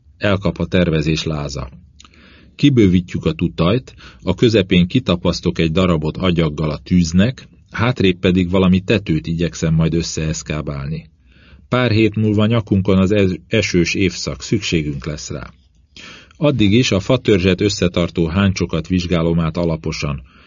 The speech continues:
Nogó pedig nagy ívekben, már amennyire a kis hely ezt lehetővé teszi, kerülgeti a halat, fenyegetően morog rá, néha ugrásra készen hosszú bambusszal óvatosan megpiszkálja.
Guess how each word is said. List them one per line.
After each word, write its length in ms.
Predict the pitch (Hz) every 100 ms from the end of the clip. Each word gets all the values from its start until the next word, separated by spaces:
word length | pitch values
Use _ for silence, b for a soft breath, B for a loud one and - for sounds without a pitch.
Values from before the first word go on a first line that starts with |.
| b b
Nogó 340 | - 120 113 107
pedig 360 | 104 90 92
nagy 320 | 90 117 104 85
ívekben, 760 | 95 92 87 80 80 78 65 -
már 220 | 82 82
amennyire 440 | 82 82 82 82 80
a 80 |
kis 240 | 78 98 -
hely 140 | 80
ezt 160 | 78 -
lehetővé 480 | 98 90 87 82 80
teszi, 360 | 90 - 87 B B B B
kerülgeti 720 | 110 110 95 87 90 82 82
a 100 | 80
halat, 480 | 78 92 76 67 - b b b -
fenyegetően 720 | 107 110 95 90 90 92 98
morog 400 | 110 107 82 76
rá, 240 | 78 69 b b b b
néha 280 | 101 101 113
ugrásra 560 | 151 113 98 90 92
készen 420 | 90 98 92 90 85
hosszú 400 | 110 120 - 87
bambusszal 560 | 101 101 90 87 87
óvatosan 680 | 87 110 98 82 87 - 87
megpiszkálja. 880 | 90 87 - 73 - 73 71 69 -